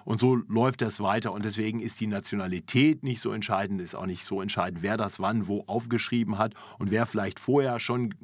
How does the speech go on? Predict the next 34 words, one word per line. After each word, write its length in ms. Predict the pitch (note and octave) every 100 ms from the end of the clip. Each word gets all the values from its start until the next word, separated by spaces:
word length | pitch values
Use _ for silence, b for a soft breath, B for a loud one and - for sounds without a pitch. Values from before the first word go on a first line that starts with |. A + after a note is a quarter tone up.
| -
etwas 380 | B2 A2 A2
geschrieben 500 | A2 - - C#3+ A#2+
oder 160 | G2+ G#2
gelehrt 400 | F#2+ G2 A2+ A2+
hat, 160 | A2 F#2
was 140 | F#2
dann 200 | F#2+ G2
die 140 | A#2+
Leute 300 | C#3+ B2 A2+
wieder 160 | G#2+ A2
geprägt 480 | G2 - F#2+ F#2 -
hat. 120 | F#2 B B B B B B
Wichtig 380 | - F3 F#3+ F3+
ist, 160 | C3 A#2+
dass 160 | A2
wir 100 | G#2+
biblische 460 | F#2+ B2+ C#3+ B2+ A2+
Ideen 540 | G2 F2+ G#2+ G#2 G2
immer 380 | - C#3+ D3+ A#2
wieder 240 | A2 G#2
neu 280 | G2 G2 G#2+
entdecken, 680 | G2+ F2 - A#2 C3 D3 C#3 B B B B
äh, 200 | G2+ G2 -
immer 280 | C3+ C3+
besser 400 | A2 C3 C3+ C3+
verstehen, 580 | A#2 F#2 - G#2+ B2 C#3+
sodass 280 | - F#2+ -
wir 60 | E2
immer 120 | G2
mehr 180 | G2 G2+
danach 300 | F#2+ E2 D#2+
leben 360 | E2 G#2 G2+
können. 280 | - - - B B B B -
Und 360 | F#2+ F#2 F2